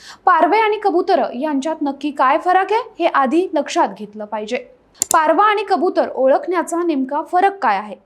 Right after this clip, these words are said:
तर पारवा म्हणजे रॉक पिजन आणि कबूतर डोमेस्टिक पिजन, फॅन्सी पिजन हे दोघंही एकाच पक्षी कुळातील आहेत. असं असलं तरी त्यांच्यात काही महत्त्वाचे फरक आहेत. या दोघांबाबत बऱ्याचदा अनेकांचा गोंधळ होतो,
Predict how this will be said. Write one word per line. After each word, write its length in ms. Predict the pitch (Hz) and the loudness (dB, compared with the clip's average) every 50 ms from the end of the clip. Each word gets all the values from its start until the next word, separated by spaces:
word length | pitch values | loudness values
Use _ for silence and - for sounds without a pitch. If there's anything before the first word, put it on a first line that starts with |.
| _ _ - | _ _ -10
तर 100 | 254 277 | -8 -2
पारवा 420 | 277 - 311 330 359 339 302 214 | 0 2 2 4 2 2 0 -2
म्हणजे 380 | - 214 220 233 247 247 285 302 294 269 | -2 -6 -12 -14 -10 -10 -10 -10 -8 -2
रॉक 300 | 269 294 330 330 - - | 0 0 0 0 -4 -8
पिजन 280 | 311 302 247 262 349 392 480 508 - - - - - | -8 -8 -6 -6 -6 -8 -8 -10 -16 -20 -20 -16 -10
आणि 140 | 277 285 339 339 | -6 -6 -4 -2
कबूतर 420 | 349 370 330 392 403 415 311 233 - - - - - - - 226 | -2 0 0 0 0 2 0 -2 -2 -4 -12 -20 -20 -20 -6 -2
डोमेस्टिक 600 | 240 302 320 330 370 392 392 392 - 440 415 440 - | 0 0 2 2 0 -2 -4 -2 -2 -4 -4 -2 -4
पिजन, 280 | 302 277 214 254 220 - - _ _ _ _ | -4 -4 -2 -6 -8 -10 -12 _ _ _ _
फॅन्सी 380 | 349 330 339 339 339 339 381 349 | 0 2 2 2 2 2 0 0
पिजन 360 | 240 262 262 240 - 202 208 220 - | 0 -2 -6 -6 -8 -10 -14 -14 -12
हे 100 | 269 294 | -8 -8
दोघंही 540 | 247 226 269 277 269 240 311 349 370 349 339 381 - - | -4 -2 0 0 0 2 0 0 2 0 0 -2 -2 -2
एकाच 460 | 294 302 294 - 349 359 381 - - | -4 -4 0 0 0 0 0 -2 -6
पक्षी 480 | _ - 349 339 349 - - 392 415 415 415 403 - | _ -4 -4 -4 -4 -4 -2 -2 0 0 -2 -4 -4
कुळातील 420 | 330 311 254 220 - - 214 208 | 0 2 2 0 0 -4 -6 -6
आहेत. 180 | 214 208 - - _ _ _ _ - - - - | -6 -8 -8 -12 _ _ _ _ -20 -6 0 0
असं 300 | 294 - - - 440 440 | 2 2 4 2 2 2
असलं 280 | 427 415 392 415 403 | 2 2 2 4 4
तरी 160 | 415 415 427 415 | 2 2 2 2
त्यांच्यात 340 | 427 359 294 277 320 330 339 339 - | 2 2 2 0 -2 -4 -4 -4 -4
काही 160 | 285 285 302 | -4 -2 -2
महत्त्वाचे 640 | 294 277 269 262 269 262 269 269 269 262 - 302 302 302 | -2 -2 -2 -4 -6 -6 -6 -6 -6 -6 -6 -8 -6 -4
फरक 280 | 277 269 311 339 330 392 | 0 2 2 2 2 0
आहेत. 180 | 453 466 - - - - - _ - | -2 -2 -4 -12 -20 -20 -14 _ -2
या 100 | 339 349 | -2 0
दोघांबाबत 800 | 359 381 330 262 302 330 392 403 392 415 403 247 240 - - 233 | 2 0 0 0 0 -2 -2 0 2 2 2 2 0 -4 -4 -8
बऱ्याचदा 600 | 214 226 269 262 277 330 381 370 269 233 285 285 | -8 -4 0 2 2 2 2 0 -2 -2 -2 -2
अनेकांचा 720 | 277 - 262 269 320 381 - 349 294 247 240 233 254 285 302 | -2 -4 -6 -6 -6 -4 -4 -4 -4 -4 -6 -6 -6 -6 -6
गोंधळ 460 | 294 269 339 330 302 277 277 220 202 | -4 -2 -2 0 0 0 -2 -4 -4
होतो, 280 | 196 202 196 - - - | -8 -12 -12 -12 -12 -12